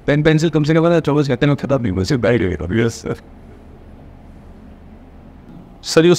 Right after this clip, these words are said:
Speaker 2: served in U N peacekeeping forces, तो उसमें कुछ जनरल डाउट्स भी हैं मेरे खुद में। जैसे एक यू एन पीसकीपिंग फोर्स आती है, स्पेशल फोर्सेस का in general उसमें कोई लिंक होता है? That's part of all that।
Speaker 1: I don't know,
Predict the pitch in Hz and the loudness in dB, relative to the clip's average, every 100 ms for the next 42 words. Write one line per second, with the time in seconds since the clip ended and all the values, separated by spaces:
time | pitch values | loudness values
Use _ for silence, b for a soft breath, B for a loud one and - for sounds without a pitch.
0 | - 139 147 151 139 - - 120 131 135 | 4 4 6 4 4 0 -2 4 6 6
1 | 131 120 - 127 - - 110 113 104 98 | 4 0 4 4 4 0 2 2 2 0
2 | - - - 107 98 98 95 - - b | -4 -14 0 2 2 -2 -8 -12 -20 b
3 | b b - 180 180 190 175 185 - - | b b 0 0 2 2 2 0 -2 0
4 | 135 - - 131 143 151 131 120 135 - | 0 0 -2 2 4 4 6 4 4 0
5 | 135 127 117 110 107 104 - - 117 - | 2 4 4 2 2 -2 -6 -10 -14 -12
6 | 135 117 123 123 160 156 - 147 135 127 | -12 -4 -2 0 0 0 0 0 2 2
7 | 151 151 - 143 - 143 147 147 - 131 | 2 0 0 -2 0 -2 0 0 0 0
8 | 123 113 - 110 107 107 104 - - _ | 2 0 0 -2 0 -4 -8 -16 -20 _
9 | - - - 143 - 190 180 160 156 151 | -14 -10 0 0 2 2 4 2 0 -4
10 | - 156 - 170 165 165 160 156 175 165 | -2 -2 2 2 4 4 4 0 0 2
11 | 165 131 170 180 180 254 320 160 - - | 4 2 2 0 2 2 2 -2 -2 -4
12 | - 123 120 151 - - 117 120 107 - | 4 4 4 0 0 -10 -2 -2 -2 -6
13 | _ - - 180 165 143 110 | _ -20 -2 2 4 2 -2